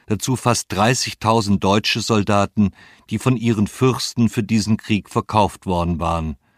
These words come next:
Es war das größte Expansionsheer, das je den Atlantik überquert hatte. Lafayette diente unter George Washington,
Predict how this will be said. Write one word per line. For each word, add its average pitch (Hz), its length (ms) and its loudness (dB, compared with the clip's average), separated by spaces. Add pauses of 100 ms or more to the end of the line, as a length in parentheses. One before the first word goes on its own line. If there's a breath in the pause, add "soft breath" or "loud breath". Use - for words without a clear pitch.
(440)
Es 107 140 -4
war 127 120 4
das 123 220 2
größte 139 480 2
Expansionsheer, 110 1160 2 (460 soft breath)
das - 220 -2
je 113 340 4 (120)
den 120 180 2
Atlantik 95 580 -2
überquert 95 640 -2
hatte. - 360 -14 (1080)
Lafayette 127 600 2
diente 151 320 0
unter 131 240 0
George 104 380 -2
Washington, 113 720 -2